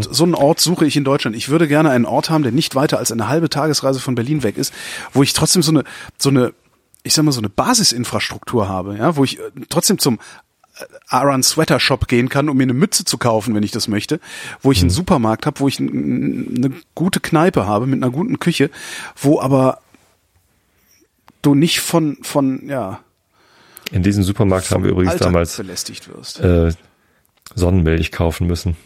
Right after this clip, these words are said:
Speaker 1: Ja.
Speaker 2: Also, äh, in Kilronan. <laughs> Das war echt schwierig.
Speaker 1: Ja, ich bin auch
Speaker 2: Ja,
Speaker 1: super braun geworden da.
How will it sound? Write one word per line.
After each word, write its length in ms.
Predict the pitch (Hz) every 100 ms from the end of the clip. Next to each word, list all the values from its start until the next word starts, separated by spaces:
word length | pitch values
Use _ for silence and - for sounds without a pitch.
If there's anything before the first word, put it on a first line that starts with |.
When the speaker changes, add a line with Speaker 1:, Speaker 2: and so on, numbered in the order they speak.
| -
Speaker 1:
Ja. 100 | 120
Speaker 2:
Also, 260 | 82 80 85 - 175 - -
äh, 80 | -
in 160 | 95
Kilronan. 560 | 90 90 87 90 85 80 440
<laughs> 40 | 392 - -
Das 140 | 110
war 120 | 123
echt 140 | 104 -
schwierig. 380 | - 101 85
Speaker 1:
Ja, 80 | -
ich 140 | 156 -
bin 100 | 123
auch 60 |
Speaker 2:
Ja, 60 | -
Speaker 1:
super 340 | - 160 156
braun 260 | 135 135 151
geworden 400 | 131 104 101 101
da. 180 | 98